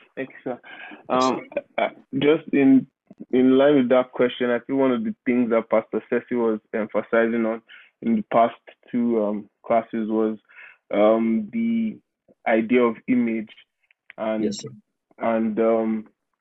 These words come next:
Speaker 1: how Adam, not only was his spirit created, like in Genesis one, but in, in chapter two, he was formed, or an image was given to him, or what, or breath was given to him.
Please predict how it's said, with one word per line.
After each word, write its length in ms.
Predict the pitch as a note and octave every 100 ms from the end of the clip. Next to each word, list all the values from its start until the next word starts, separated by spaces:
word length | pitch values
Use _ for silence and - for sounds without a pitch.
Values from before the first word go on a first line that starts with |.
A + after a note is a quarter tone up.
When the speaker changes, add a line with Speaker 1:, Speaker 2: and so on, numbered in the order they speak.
| _ _ -
Speaker 1:
how 520 | - B2+ B2+ B2+ A#2+ _
Adam, 560 | B2+ B2+ A#2+ C3 C3 C3 -
not 360 | - - C#3 C#3+
only 420 | C#3+ C#3 C3+ C3 _ _ -
was 180 | A#2+ A#2
his 140 | A#2+ A2 -
spirit 320 | _ C3 B2
created, 400 | - A#2 A2 A#2
like 200 | G#2+ G#2+
in 140 | A2 G#2+
Genesis 360 | A#2 A#2 A#2 A#2
one, 220 | A2+ A2 - - - -
but 100 | A#2+
in, 460 | A#2+ A#2+ A#2+ A2+ A2 -
in 420 | A#2+ A#2+ A#2 A#2 _
chapter 320 | A#2+ A2 A#2 G#2+ -
two, 180 | A#2+ F3+ - _ _ _ _ -
he 100 | A#2+
was 240 | A#2 B2 A#2 - -
formed, 400 | C3+ B2+ A#2 A2 - _ _ _ -
or 200 | A#2+ A#2+ -
an 200 | A#2+ B2
image 340 | C#3+ D3 C3+
was 260 | A#2+ A#2 A2+ G#2+ - A2+ A2+
given 380 | B2+ A#2 C3 B2
to 80 | A#2
him, 300 | A#2+ A#2 A#2
or 240 | A2 G#2+ A2
what, 160 | A#2 - _ - -
or 160 | A2+
breath 460 | A2 A#2 B2+ A2+ -
was 180 | A2 A2
given 280 | A#2 A2+ A2+
to 80 | -
him. 180 | A2+ A2